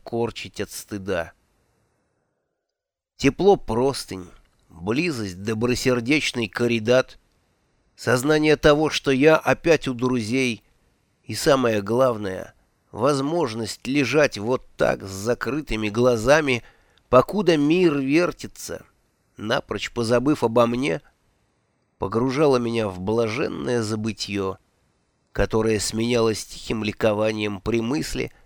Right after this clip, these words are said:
что инквизиторы так и не сумели ни выбить, ни вытянуть из меня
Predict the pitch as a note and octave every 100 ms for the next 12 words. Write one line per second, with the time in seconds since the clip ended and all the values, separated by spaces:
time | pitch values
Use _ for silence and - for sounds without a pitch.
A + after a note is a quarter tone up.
0 | _ _ _ _ - - C#3+ C#3+ C3+ C#3
1 | C#3 C3+ D3+ F3+ C#3+ C3 B2+ - - C#3+
2 | C3+ B2+ - A#2+ G#2+ G2+ F#2+ F#2+ A2 C#3
3 | B2 F3 F#2 D#2+ - - _ _ A2 D3
4 | F#3+ F#3 F3+ - C#3+ B2+ B2+ G#2 A#2+ A#2+
5 | A#2+ A#2+